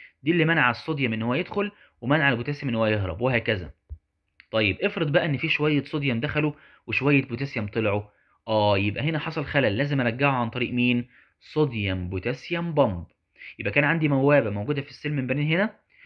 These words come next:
وظيفتها شوية البوتاسيوم اللي طلعوا يدخلهم تاني، وشوية الصوديوم اللي دخلوا تطلعهم تاني. ده باختصار كده حاجة اسمها صوديوم بوتاسيوم بامب، بترجع كل حاجة في مكانها بالظبط كده.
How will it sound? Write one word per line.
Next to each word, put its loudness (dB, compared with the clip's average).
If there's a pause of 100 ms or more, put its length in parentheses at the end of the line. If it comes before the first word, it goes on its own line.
(140)
وظيفتها -4
شوية 4
البوتاسيوم -2
اللي 2
طلعوا 2
يدخلهم -2
تاني، 0 (420)
وشوية 0
الصوديوم 0
اللي 4
دخلوا 0
تطلعهم -2
تاني. -6 (600)
ده 4
باختصار -4
كده -2
حاجة 0
اسمها -4
صوديوم -4
بوتاسيوم -6
بامب، 0 (380)
بترجع -2
كل 0
حاجة 0
في -10
مكانها 0
بالظبط -4
كده. -14